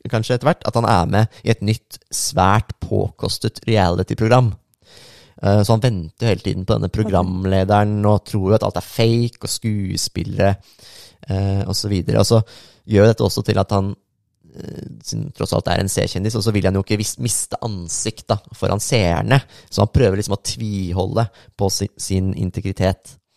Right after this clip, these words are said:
Speaker 1: eh, som jo, eh, gjør at han havner i litt, eh, eh, hva skal man si, eh, slitsomme situasjoner. <laughs> Og så har vi Didriksen som tror at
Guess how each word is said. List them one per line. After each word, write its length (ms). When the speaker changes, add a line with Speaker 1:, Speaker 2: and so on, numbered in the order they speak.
Speaker 1:
eh, 160
som 160
jo, 240
eh, 280
gjør 140
at 80
han 180
havner 300
i 80
litt, 220
eh, 360
eh, 260
hva 80
skal 120
man 80
si, 140
eh, 840
slitsomme 420
situasjoner. 480
<laughs> 1600
Og 80
så 80
har 80
vi 80
Didriksen 500
som 160
tror 440
at 320